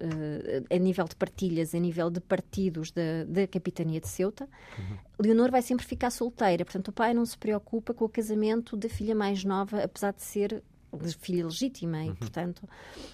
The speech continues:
Speaker 1: e essa é a questão, eh, pela qual Beatriz consegue ser capitoa de Ceuta,
Speaker 2: Uhum.
Speaker 1: porque como primogênita, tem direito a que o marido, não
Speaker 2: Então
Speaker 1: ela
Speaker 2: isso era normal, uma mulher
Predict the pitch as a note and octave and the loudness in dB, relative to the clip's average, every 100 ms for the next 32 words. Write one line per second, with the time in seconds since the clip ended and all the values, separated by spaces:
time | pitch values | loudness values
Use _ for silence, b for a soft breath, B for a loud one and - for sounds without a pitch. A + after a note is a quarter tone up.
0 | B - G#3 A#3 A#3+ - A3 - - - | B 0 4 6 4 4 0 2 -4 2
1 | G#3+ A3 A#3 B3 - - G#3 A3 G#3+ A3 | 2 4 4 2 0 -2 -2 -2 -2 0
2 | A#3+ G3+ F3 D#3+ F#3 G3+ G#3+ A3+ - G#3+ | 4 6 6 2 0 0 2 0 0 -2
3 | - A3 - - G#3+ - G#3+ A3+ - G3+ | 4 2 2 -2 0 0 -2 -4 0 2
4 | G#3 G#3 - - - F#3 F3 - D#3 - | 4 0 -6 -12 0 0 0 -2 -6 -6
5 | b C3+ A#2 F#3+ - - - B3+ B3+ B3 | b -4 -2 -4 -4 -20 2 6 6 4
6 | A3 G#3 G#3 G3+ G#3+ G#3+ A3 G3+ F#3+ G3 | 2 4 4 2 2 -2 -2 0 4 4
7 | G3 - G#3+ A3 - F#3 - G#3+ F#3+ F#3+ | 2 0 -8 -8 -6 -2 6 6 8 4
8 | A3+ - - D#3+ E3 E3+ B3 - G3+ F3 | 0 -16 -8 -4 -2 2 2 2 4 6
9 | D#3+ C#3 A#2 C#3+ D3 C3 C3+ | 6 6 4 2 2 2 2